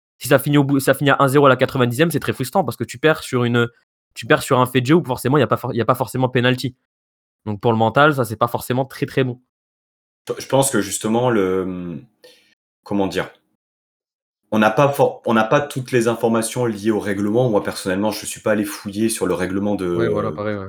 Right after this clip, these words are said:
Speaker 2: de l'arbitrage, euh,
Speaker 1: Mm.
Speaker 2: en France.
Speaker 1: Mm.
Speaker 2: Cependant, Ben, euh, la règle a toujours été la même par rapport à ça. Dès lors que le contact était en dehors de la surface de réparation, même si le joueur tombe, et admettons, il pleut, la glissade, elle fait trois mètres. On va dire,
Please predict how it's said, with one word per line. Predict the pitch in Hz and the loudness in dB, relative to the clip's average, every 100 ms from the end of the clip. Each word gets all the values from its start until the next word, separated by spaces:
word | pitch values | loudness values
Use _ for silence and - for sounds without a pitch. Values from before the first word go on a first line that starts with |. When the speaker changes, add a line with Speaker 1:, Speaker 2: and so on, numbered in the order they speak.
| - | -10
Speaker 2:
de | 101 | -2
l'arbitrage, | 101 98 104 - 123 117 92 | 2 2 0 0 2 2 2
euh, | 95 87 85 82 | -2 0 0 0
Speaker 1:
Mm. | 113 | -2
Speaker 2:
en | 92 | -4
France. | - 131 143 - - _ - | -4 -2 0 -2 -6 _ -14
Speaker 1:
Mm. | 104 - - | -12 -12 -12
Speaker 2:
Cependant, | - 98 110 127 98 | -4 2 4 4 4
Ben, | 120 135 110 82 _ _ _ _ - | 4 6 2 -4 _ _ _ _ -6
euh, | 87 85 - _ _ _ _ _ | -2 -2 -6 _ _ _ _ _
la | 95 95 | -2 0
règle | 123 123 107 | 2 2 2
a | |
toujours | - 101 107 | 0 -4 -2
été | 104 101 | 0 0
la | 101 | 0
même | 113 110 | 0 -2
par | 95 | -4
rapport | 98 104 113 | -4 -2 -2
à | |
ça. | - 139 | 0 0
Dès | 110 | 2
lors | 117 - | 0 0
que | |
le | 107 101 | -4 -2
contact | 117 117 123 - - - _ - | -4 0 0 -2 -14 -20 _ -8
était | 95 110 | -6 -2
en | 101 | -2
dehors | 104 98 | 0 0
de | 95 | 2
la | 95 | 0
surface | - 95 101 | -2 -6 -4
de | 92 | -4
réparation, | 92 90 87 - 135 | -4 0 -2 0 0
même | 98 | 0
si | - | -2
le | 95 92 | -4 -2
joueur | 104 104 - | 2 0 2
tombe, | 175 143 | 2 2
et | - | 2
admettons, | 123 135 147 185 175 | 2 4 4 2 2
il | 143 - | 0 0
pleut, | 143 143 127 _ _ _ _ - | 4 4 2 _ _ _ _ -2
la | 110 113 | 2 4
glissade, | 117 131 180 | 2 4 6
elle | 120 | 4
fait | 143 | 2
trois | 139 131 | -2 0
mètres. | 123 117 - - _ - | 2 2 -2 -14 _ -4
On | 104 | 2
va | 110 | 4
dire, | 139 | 4